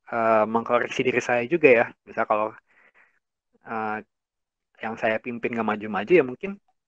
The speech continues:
masalah juga ada di saya sebagai pemimpin ya. Nah, itu ya. Nah, sebelah kanan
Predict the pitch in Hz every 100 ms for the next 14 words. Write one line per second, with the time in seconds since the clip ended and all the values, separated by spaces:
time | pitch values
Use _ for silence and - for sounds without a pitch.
0 | _ _ _ 143 - 117 165 135 113 107
1 | 117 165 113 - - - - 110 107 107
2 | 107 104 101 104 120 107 - - 95 92
3 | - - - 123 - - - - - _
4 | _ _ _ _ _ _ _ _ _ _
5 | _ _ 170 123 - - - 139 139 -
6 | 160